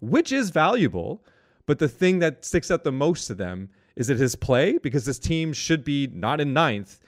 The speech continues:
with the type of offense and, and, and overall team that they have. They should be higher up.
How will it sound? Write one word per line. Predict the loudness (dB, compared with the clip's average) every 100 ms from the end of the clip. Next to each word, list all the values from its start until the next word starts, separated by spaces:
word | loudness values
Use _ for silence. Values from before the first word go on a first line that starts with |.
| _ _ _
with | -4 -2
the | -4
type | -6 -2 0 2
of | 0 4
offense | 6 6 2 0
and, | -6 -6
and, | -6 -4 -4 -6
and | -6 0
overall | 4 4 4 2 2 0
team | -2 -6
that | -4 -4
they | -4
have. | -2 -2 -4 -2
They | -2
should | -2 -6 -8
be | -8
higher | -2 -2 0
up. | -2 -4 -8